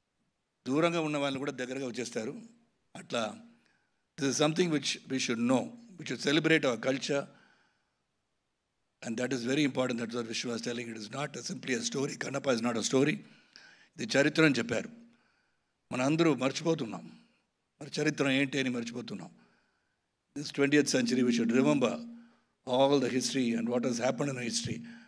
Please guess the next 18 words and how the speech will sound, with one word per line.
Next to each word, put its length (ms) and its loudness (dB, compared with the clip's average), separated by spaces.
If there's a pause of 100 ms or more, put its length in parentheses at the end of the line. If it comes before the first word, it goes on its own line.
(120)
whether 220 -2
it 80 4
is 140 0
culturally 520 2
or 120 0
historically. 520 2 (800)
దానికి 300 -6 (560)
కన్నప్ప 260 2 (140)
పిక్చరు. 340 0 (800)
ఓ, 40 2 (280)
నేను 180 2 (440)
ఫస్ట్ 280 4 (140)
సీన్ 260 6
చెప్పాలంటే, 480 0 (140)
సారీ, 220 -6 (560)
చెప్పకూడదని 520 8
చెప్పారు. 300 4 (2500)
ఓకే, 120 0